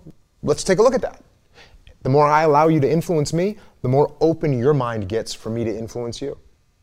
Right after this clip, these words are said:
So that's what I'm gonna do. I'm gonna allow you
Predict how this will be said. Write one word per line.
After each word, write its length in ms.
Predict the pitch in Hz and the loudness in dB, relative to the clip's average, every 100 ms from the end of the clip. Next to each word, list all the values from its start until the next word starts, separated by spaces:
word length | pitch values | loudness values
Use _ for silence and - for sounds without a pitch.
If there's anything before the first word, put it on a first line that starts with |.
| _ _ _ _ _ | _ _ _ _ _
So 440 | - 117 110 110 110 104 113 | -6 -2 -2 -4 -10 -18 -4
that's 160 | 120 113 | -2 0
what 100 | 123 | 0
I'm 60 | |
gonna 220 | 131 139 156 | 0 0 -2
do. 60 | - - - | -8 -20 -12
I'm 100 | 113 | -10
gonna 120 | 117 | -6
allow 360 | 107 104 110 123 | -4 -2 -2 -2
you 360 | 117 113 104 | 0 -2 -4